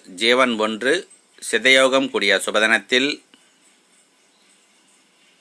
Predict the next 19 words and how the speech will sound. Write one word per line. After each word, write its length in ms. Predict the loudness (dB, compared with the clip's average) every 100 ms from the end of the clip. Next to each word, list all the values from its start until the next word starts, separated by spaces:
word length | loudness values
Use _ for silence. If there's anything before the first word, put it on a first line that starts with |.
| _ _ _ _ _ _ _ _ _ _ _ _ _ _ -2
காலை 280 | 2 4 4 0 -8 _ -2
எட்டு 180 | 0 0 -2
முப்பது 280 | 0 0 0
மணிக்கு 260 | -2 -2 2
மேல் 180 | 2 0 -8 _ _ -4
ஒன்பது 300 | 0 0 0 0
பதினைந்து 380 | 0 0 -2 -2
மணிக்குள் 380 | -2 -2 -2 -4 -6 _ _ _ -2
கன்னி 200 | 0 2 2
லக்னத்தில் 560 | 0 -4 -2 -2 0 -2 -8 -6
சிகை 220 | 0 0 0
நீக்கி 220 | -2 -4
மொட்டை 260 | -4 -2 -2 0
போடவும். 380 | -2 -4 -6 -10 -16 _ _ _ _
பிறகு 300 | -2 0 0 -2 -6 _ _ _ -20 -20 _ 0
காலை 260 | 2 4 2 -2 -4
பதினோரு 340 | -2 2 2
மணிக்கு 260 | 0 -2 -2 0
மேல் 160 | 0